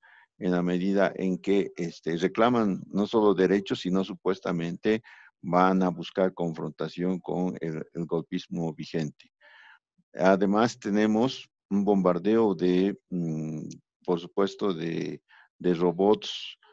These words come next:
de gestores de, eh, digitales en las redes,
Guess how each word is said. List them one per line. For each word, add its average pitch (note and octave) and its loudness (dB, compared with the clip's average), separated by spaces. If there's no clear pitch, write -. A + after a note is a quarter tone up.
de F2+ 2
gestores F#2+ 0
de, E2 -2
eh, D#2 -8
digitales G2+ 2
en E2+ -2
las E2 -2
redes, G2+ 2